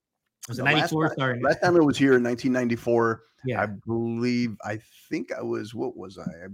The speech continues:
Speaker 2: was about, I think I was sixteen maybe years old at the time.
Speaker 1: <laughs>
Speaker 2: And, uh,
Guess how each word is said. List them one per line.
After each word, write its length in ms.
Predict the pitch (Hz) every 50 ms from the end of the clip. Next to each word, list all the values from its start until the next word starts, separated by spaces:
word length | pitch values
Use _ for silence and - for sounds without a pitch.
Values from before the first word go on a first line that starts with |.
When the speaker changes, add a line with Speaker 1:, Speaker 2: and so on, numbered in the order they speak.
| - _ _
Speaker 2:
was 340 | 101 104 101 104 110 110 -
about, 840 | 101 101 95 90 85 87 101 101 101 101 98 98 98 98 95 95 92 - _ _ _ _ _ _ _ _
I 460 | _ _ _ _ _ _ _ _ _
think 160 | - 131 170
I 40 | -
was 160 | - 107 101
sixteen 1080 | - - - - - 135 - - - - - - - - - - 151 151 156 160 160 156
maybe 240 | 160 160 160 175
years 320 | 165 160 160 165 156 156 156
old 240 | 170 165 175 170 - -
at 80 | 131 -
the 60 | 139
time. 260 | - - 156 160 165 _
Speaker 1:
<laughs> 440 | _ _ _ _ _ - - - -
Speaker 2:
And, 520 | 107 110 107 104 104 104 104 101 104 95 101
uh, 340 | 101 98 98 95 90 90